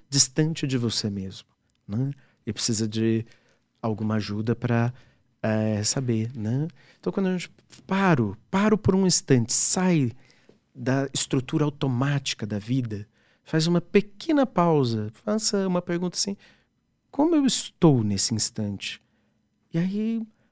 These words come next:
a gente pode se perguntar, "Mas como eu sei que eu estou assim?", né?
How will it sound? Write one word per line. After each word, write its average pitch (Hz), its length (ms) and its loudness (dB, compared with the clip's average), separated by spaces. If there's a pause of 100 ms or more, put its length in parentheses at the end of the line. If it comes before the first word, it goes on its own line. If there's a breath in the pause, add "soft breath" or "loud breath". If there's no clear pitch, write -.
(160)
a 165 60 -4
gente 175 260 -4
pode 170 180 -6
se - 60 -14
perguntar, 175 240 -6
"Mas 175 140 -6
como 233 180 -4
eu 226 60 -2
sei 175 640 2 (100)
que - 100 -4
eu 117 60 2
estou 107 340 -2
assim?", 104 420 -6 (240)
né? 147 360 -2